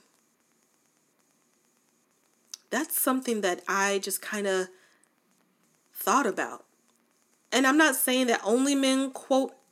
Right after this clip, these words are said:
excuse me, make these, um, post these quotes. Of course, women ma-,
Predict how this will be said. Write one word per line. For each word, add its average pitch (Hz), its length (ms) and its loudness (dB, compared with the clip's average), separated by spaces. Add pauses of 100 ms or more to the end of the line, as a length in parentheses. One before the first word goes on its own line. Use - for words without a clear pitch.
(100)
excuse 233 220 -4
me, 240 80 0
make 226 340 -2
these, 226 460 -8
um, 190 460 -4
post 262 340 -2
these 254 180 -6
quotes. 233 320 0
Of - 140 -8
course, 233 360 -2 (440)
women 240 420 0
ma-, 196 160 -6